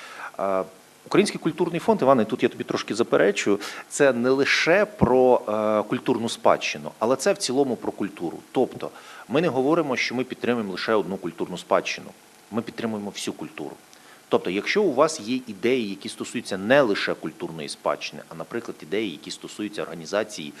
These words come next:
безбар'єрного суспільства, роботи з інклюзією, роботи з сучасним мистецтвом, е, в всіх його проявах,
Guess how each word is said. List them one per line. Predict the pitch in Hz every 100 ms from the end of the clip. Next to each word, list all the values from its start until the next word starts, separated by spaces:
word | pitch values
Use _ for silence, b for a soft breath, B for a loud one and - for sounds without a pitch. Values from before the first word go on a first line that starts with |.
| B B
безбар'єрного | 104 87 92 90 107 95 85
суспільства, | - 87 - 78 - - 73
роботи | 78 90 113
з | 87
інклюзією, | 95 92 82 80 65 65 64 69
роботи | 165 82 113 113 104 B B B
з | 90 104 110
сучасним | - 107 - 120 101 - 82
мистецтвом, | 78 80 - 90 76 - 73 71 B B B B
е, | - 87
в | 85 - -
всіх | - 139 -
його | 85 85
проявах, | - 82 76 69 69